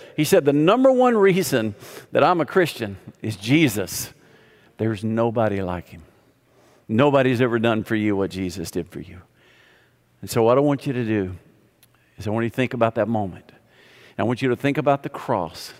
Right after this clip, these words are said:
those six hours, from nine o'clock in the morning until three in the afternoon. Creation cried.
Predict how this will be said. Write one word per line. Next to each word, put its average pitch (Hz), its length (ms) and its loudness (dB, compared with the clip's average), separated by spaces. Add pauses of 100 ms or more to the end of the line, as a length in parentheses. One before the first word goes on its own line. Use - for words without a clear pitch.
those 107 200 0
six - 480 -6 (160)
hours, 95 680 -10 (500)
from 117 240 0
nine 135 240 2
o'clock 156 400 0
in 160 80 2
the 143 60 2
morning 135 560 0 (520)
until 104 320 -2
three 139 720 -2 (120)
in 120 140 -4
the 120 120 0
afternoon. 110 680 -6 (1400)
Creation 113 1040 -2 (220)
cried. 87 600 -10